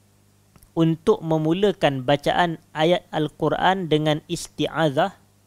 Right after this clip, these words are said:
adalah perintah Quran, perintah Quran. Apa kata Allah? "Idza qara'tal Quran fasta'iz billahi minasyaitonir rajim."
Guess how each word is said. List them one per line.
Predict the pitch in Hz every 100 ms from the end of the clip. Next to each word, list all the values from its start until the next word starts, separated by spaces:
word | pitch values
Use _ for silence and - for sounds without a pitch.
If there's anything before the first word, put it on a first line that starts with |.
| _ _ _ _ _ _ _ _ _ _ _ _ _
adalah | 147 143 151 160
perintah | - - 147 139 - - - - _ _ -
Quran, | 135 156 131 127 127 131 -
perintah | 131 123 120 165 - _ _ _ _ _
Quran. | - 131 127 - _ _ _ _ _ _ _ _ _ _ _ _ _ _ - _ _ _ _ _
Apa | - 196 240
kata | 190 185
Allah? | 160 180 202 -
"Idza | 180 165 170 151 -
qara'tal | 160 170 208 - - 156 147
Quran | - 147 143 175 247 277 254 _ _ _ _ _ _ _ _ -
fasta'iz | 180 - - - 151 147 190 147 135
billahi | 131 139 131 151 170 151 170 220 220
minasyaitonir | 185 180 156 - - 147 135 - 156 185 196 175 190
rajim." | 139 120 123 123 123